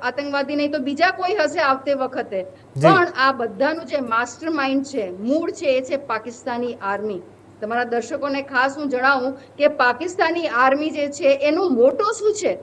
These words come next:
Speaker 1: એનો મોટો છે ઈમાન, તકવા, જિહાદ એ સબિલ્લા.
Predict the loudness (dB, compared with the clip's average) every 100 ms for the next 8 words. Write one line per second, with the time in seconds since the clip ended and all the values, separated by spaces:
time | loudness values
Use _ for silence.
0 | -14 -20 -10 0 2 4 6 6 6 2
1 | 2 4 8 8 6 2 4 4 4 2
2 | -2 0 0 2 4 4 2 -6 0 2
3 | 2 0 -2 -2 -2 0 0 4 6 4